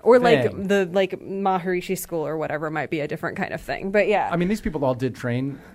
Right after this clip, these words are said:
Speaker 2: with the Maharishi. They all
Speaker 1: Yeah.
Speaker 2: trained with him and everything, the ones who are currently running, uh, T M.
Speaker 1: Mm-hmm.
Speaker 2: And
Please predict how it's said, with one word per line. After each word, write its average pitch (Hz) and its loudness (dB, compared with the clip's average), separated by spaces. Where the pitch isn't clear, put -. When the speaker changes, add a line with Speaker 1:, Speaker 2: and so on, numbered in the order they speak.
Speaker 2:
with 160 -4
the 165 -2
Maharishi. 160 -4
They 139 -2
all 165 4
Speaker 1:
Yeah. 185 2
Speaker 2:
trained 151 0
with 160 -2
him 180 -2
and 175 -4
everything, 160 -6
the 143 -4
ones 127 -2
who 127 -2
are 120 -2
currently 123 -2
running, 120 -4
uh, 117 -2
T 131 -4
M. 151 -4
Speaker 1:
Mm-hmm. 170 -4
Speaker 2:
And 170 -2